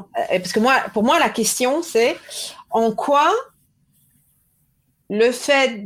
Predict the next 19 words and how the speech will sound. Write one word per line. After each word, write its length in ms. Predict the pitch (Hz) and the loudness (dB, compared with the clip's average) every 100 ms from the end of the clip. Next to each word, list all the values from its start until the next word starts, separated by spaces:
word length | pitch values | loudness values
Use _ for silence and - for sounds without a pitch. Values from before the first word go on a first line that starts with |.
| 180 | -8
de 560 | 185 208 202 196 185 - - _ - | -2 0 2 2 0 -4 -10 _ -8
te 80 | |
rendre 540 | 202 214 254 262 240 240 | -4 -2 0 0 0 0
compte 520 | 247 254 254 240 185 | 0 -2 0 -2 -2
que, 500 | - 196 190 180 165 - _ - | 0 2 2 2 0 -6 _ -10
euh, 880 | - 175 170 165 170 170 165 160 151 92 - _ _ _ 160 160 | -6 -4 -4 -4 -4 -6 -6 -8 -10 -14 -18 _ _ _ -10 0
pas 120 | 190 | 2
les 100 | 185 | 2
mêmes 260 | 185 185 190 | 2 2 2
attentes, 540 | 202 202 196 196 196 | 2 0 -2 -2 -2
les 60 | 190 | -2
mêmes 280 | 196 196 | 0 0
besoins, 840 | 185 196 180 190 190 190 190 190 185 | 2 2 0 -2 -2 -2 -2 -2 -2
que 40 | |
vous 160 | 180 175 | -2 -4
êtes 140 | 180 | -2
pas 160 | 196 185 | -2 -2
sur, 420 | - 190 190 185 | -2 -2 -2 -2
euh, 560 | 175 175 170 165 151 | -2 0 0 0 0